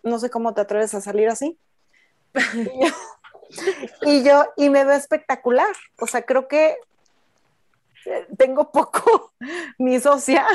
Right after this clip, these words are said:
Speaker 1: de Sash se burla mucho de mí, porque me dice, "Güey, tienes el ego más grande de este mundo, estás loca, o sea, ¿cómo te atreves a decir, a salir toda en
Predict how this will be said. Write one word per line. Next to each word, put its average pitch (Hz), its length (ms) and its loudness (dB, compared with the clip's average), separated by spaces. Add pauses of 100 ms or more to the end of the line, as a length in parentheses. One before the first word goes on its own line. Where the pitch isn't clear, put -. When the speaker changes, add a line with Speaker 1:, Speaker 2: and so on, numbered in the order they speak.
(200)
Speaker 1:
de 233 220 6
Sash 233 320 0 (140)
se 294 80 0
burla 262 340 -2
mucho 262 380 -4
de 254 100 0
mí, 240 240 -6 (560)
porque 269 220 -2
me 302 100 -2
dice, 320 140 0
"Güey, 330 200 -2
tienes 370 280 -2
el 311 140 2
ego 294 180 -2
más 311 200 -4
grande 302 320 0
de 311 60 -4
este 302 160 -6
mundo, 330 300 -4
estás 302 260 -4
loca, 349 300 -2
o 285 40 -6
sea, 269 140 -8
¿cómo 320 220 -8
te 320 80 -4
atreves 294 300 -2
a 254 100 -2
decir, 277 400 -8 (600)
a 277 140 -2
salir 285 460 -2
toda 294 440 2
en 226 200 -4